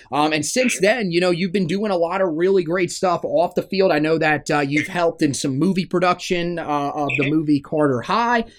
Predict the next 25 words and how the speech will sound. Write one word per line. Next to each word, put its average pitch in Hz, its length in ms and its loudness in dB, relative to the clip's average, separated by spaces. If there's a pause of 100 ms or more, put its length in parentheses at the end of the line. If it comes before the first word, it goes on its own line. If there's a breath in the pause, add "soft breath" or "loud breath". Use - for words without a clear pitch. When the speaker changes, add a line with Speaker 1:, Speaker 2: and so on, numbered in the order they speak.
(120)
Speaker 1:
and 170 100 2
you've 170 80 0
also 196 260 2
done 190 140 2
Speaker 2:
Yep. 165 80 -4
Speaker 1:
some 165 160 -4
work 180 240 -2
as 156 100 -4
a 151 40 -6
playwright. 180 580 0
You 170 100 0
know, 180 140 4
what, 202 460 0 (260 loud breath)
uh, 151 120 -2
how 233 240 0
has 226 120 2
post 233 500 0
N 196 140 0
F 196 160 0
L 208 160 4
life 190 300 2
been 160 160 0
treating 202 420 0
you, 156 160 4
and 143 160 -4